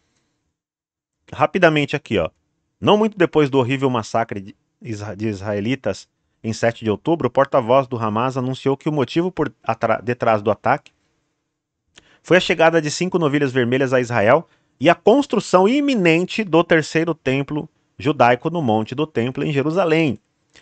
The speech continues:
Numa entrevista franca ao Israel trezentos e sessenta e cinco News, o rabino Azariah Ariel, é, refuta esta afirmação, explicando as suas flagrantes imprecisões e afirmando o óbvio.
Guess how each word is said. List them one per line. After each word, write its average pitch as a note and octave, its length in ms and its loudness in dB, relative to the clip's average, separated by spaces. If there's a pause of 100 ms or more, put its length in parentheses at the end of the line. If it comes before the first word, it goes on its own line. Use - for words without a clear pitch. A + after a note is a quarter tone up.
(180)
Numa C#3 160 2
entrevista E3 720 0 (100)
franca D3 500 -2 (480)
ao A#2 360 4
Israel A#2+ 280 2
trezentos A#2+ 300 -4
e A2+ 40 -2
sessenta G#2+ 120 -6
e - 60 -16
cinco G#2+ 220 -8
News, D3+ 420 -4
o B2+ 100 -6
rabino B2 580 0 (400)
Azariah A2+ 600 2
Ariel, A2+ 500 2 (800)
é, A2+ 640 4
refuta F3+ 460 0
esta C3+ 200 2
afirmação, A#2 520 -2
explicando C#3 800 -2
as A#2+ 140 -6
suas C3+ 240 -6
flagrantes B2 560 -4
imprecisões A2+ 680 -4
e D3+ 40 -4
afirmando C#3 520 -4
o D3 140 0
óbvio. F#2+ 400 4